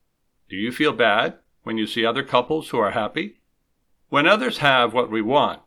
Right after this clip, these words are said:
it can make us feel jealous and sad. It also increases the dissatisfaction we have with our own situation.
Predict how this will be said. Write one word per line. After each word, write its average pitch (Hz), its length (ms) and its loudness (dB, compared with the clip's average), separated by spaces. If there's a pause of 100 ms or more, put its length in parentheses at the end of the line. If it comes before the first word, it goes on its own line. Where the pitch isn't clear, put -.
it 131 160 -6
can 143 140 -2
make 165 160 -4
us 156 120 -2
feel 113 200 -6
jealous 113 500 -4
and 170 320 -2
sad. 196 440 0 (440)
It 120 140 -2
also 135 280 2
increases 123 640 -4
the 120 100 -10
dissatisfaction 120 880 -2
we 160 120 -4
have 151 240 -2
with 143 120 -6
our 143 200 2
own 139 160 -2
situation. 123 680 -6